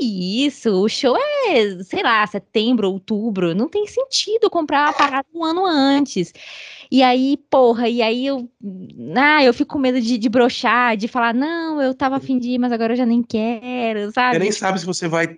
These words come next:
Speaker 2: querer ir, né, no dia.
Speaker 1: É, é, não, Fórmula um eu tenho certeza absoluta que eu vou querer ir, mas eu fico muito, muito nervosa de comprar essas paradas, assim, com tanto tempo de antecedência, mas, porra,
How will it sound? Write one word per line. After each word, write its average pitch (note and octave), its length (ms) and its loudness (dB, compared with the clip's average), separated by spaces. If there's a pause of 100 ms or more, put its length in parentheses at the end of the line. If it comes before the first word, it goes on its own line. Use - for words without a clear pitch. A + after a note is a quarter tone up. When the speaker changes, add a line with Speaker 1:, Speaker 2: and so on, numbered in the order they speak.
(100)
Speaker 2:
querer D#3 320 0
ir, D3 180 -2
né, C3+ 140 0
no C3 120 -4
dia. B2+ 400 -12
Speaker 1:
É, F4+ 260 0 (140)
é, B4+ 60 4
não, A4+ 160 4
Fórmula F4+ 300 2
um F#4+ 40 2
eu G4+ 80 2
tenho F#4+ 140 0
certeza F4 300 0
absoluta E4 360 -4
que D4+ 80 -4
eu C#4+ 60 -2
vou D4 100 -2
querer C#4+ 240 0
ir, C4 200 0
mas A#3+ 240 2
eu B3+ 120 4
fico C#4 280 -2
muito, C#4+ 500 6
muito A#3+ 760 0
nervosa A3 680 2
de - 60 -12
comprar G#3 320 -2
essas G#3 200 -10
paradas, G3 500 -2
assim, G#3 240 -4
com A3 160 0
tanto A3+ 240 0
tempo A3+ 240 2
de A3+ 80 0
antecedência, G3+ 640 -4
mas, G#3+ 320 -2
porra, F#3+ 460 0